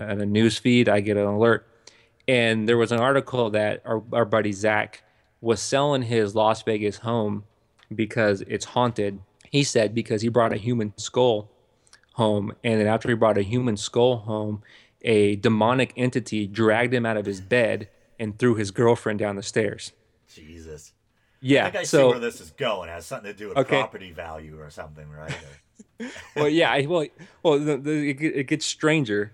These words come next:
Speaker 1: Well, it just goes to show you the type of person he is, and you can make your own judgment.
Speaker 2: Mm-hmm.
Speaker 1: And so in the, in the article, they mentioned some of the, the things about the house, one being this demonic entity. Didn't say if it came with it or not, but he said, the article said that he has a, uh, a chrome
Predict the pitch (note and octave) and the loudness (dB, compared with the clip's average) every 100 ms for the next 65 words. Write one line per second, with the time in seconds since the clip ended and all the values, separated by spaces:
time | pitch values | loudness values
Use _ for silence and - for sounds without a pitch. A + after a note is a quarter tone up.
0 | _ B2 B2 C3+ C#3 F3 - F#3+ D#3+ C3 | _ 0 2 4 2 0 4 4 4 2
1 | D3+ A#2+ C3+ A#2 A2 B2 A2 A2 G#2+ G#2+ | 4 4 2 0 0 0 0 -4 -2 0
2 | G#2 G#2+ G#2+ A2 G#2+ A2 G#2 G#2 G2 G#2 | 0 -2 -2 -2 -2 -2 -2 -2 0 0
3 | - G#2 - - - - G2 - D3 C3 | 0 -8 -10 -16 -20 -20 -18 0 0 4
4 | E3+ D3 D3+ C#3+ C#3 C3 C3 B2+ - A#2+ | 6 6 6 4 4 4 6 4 4 4
5 | A2+ A2+ A2+ A2+ G2+ A#2 A2 G#2 - - | 4 2 0 -2 0 0 0 -4 -8 -8
6 | G2+ A2+ G#2 G2+ G2+ G2+ G#2 G#2+ G2+ A2+ | -2 0 0 -2 -4 -4 -4 -2 -2 -2
7 | G#2+ G2+ G#2 G#2 G#2 - A#2 A2+ G#2+ G#2 | -2 0 0 0 -2 -4 0 2 4 2
8 | G2 A2 G2+ G#2 G#2 A2 G#2 - G#2 - | 0 -4 -6 -4 -2 0 0 -2 -4 -4
9 | - G#2+ G#2 G#2+ A2 G2+ G#2+ - - - | -4 -4 -4 -6 -8 -6 -6 -8 -20 -20
10 | - - A#2+ A2+ A2 C3+ A#2 - B2+ A#2 | -16 -2 2 2 2 -2 -2 2 2 2
11 | G#2+ B2 A#2 B2 B2+ B2+ A2 A2 G#2 A2 | 0 0 2 4 2 -2 -2 -2 -2 -2
12 | G#2 A2+ G#2+ G2+ - _ _ A2 G2+ G2+ | -2 0 0 -2 -8 _ _ -6 -4 -4
13 | G2 A#2 - - B2+ A#2+ C#3+ | -6 -8 -8 0 2 2 -2